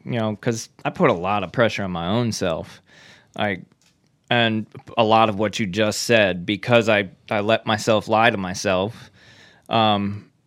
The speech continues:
is a part of the reason why sometimes I'll feel like, "All right, I'm, th-, I, this is why I'm not where I'm supposed to be in life. This is why," and then I just get, I get hard on myself because I continue to let myself get into that mindset of, uh, you know, "It's all right, it's all right, baby steps, baby steps." But,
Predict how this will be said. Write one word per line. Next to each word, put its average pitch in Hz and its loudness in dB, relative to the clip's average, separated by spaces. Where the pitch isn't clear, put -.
is 120 2
a 107 -8
part 131 4
of 127 0
the 123 0
reason 127 2
why 127 0
sometimes 131 0
I'll 127 6
feel 156 4
like, 110 4
"All 107 6
right, 104 4
I'm, 104 -4
th-, 127 2
I, 110 6
this - -6
is 104 -8
why 110 2
I'm 117 -4
not 120 2
where 127 0
I'm 123 0
supposed 131 2
to 139 -2
be 151 4
in 120 0
life. 87 -6
This 104 -6
is 104 -14
why," 107 2
and 104 -6
then 104 -2
I 101 0
just 98 -6
get, 107 -2
I 113 -8
get 107 0
hard 139 6
on 104 2
myself - -10
because 117 0
I 110 4
continue 165 -2
to 139 4
let 135 4
myself 113 -4
get 110 -4
into 104 -6
that 98 -8
mindset 113 2
of, 107 -2
uh, 107 -2
you 104 -4
know, 98 -4
"It's 110 -6
all 101 0
right, 87 -2
it's 110 -8
all 117 2
right, 98 0
baby 113 0
steps, - -8
baby 131 2
steps." 104 -2
But, - -4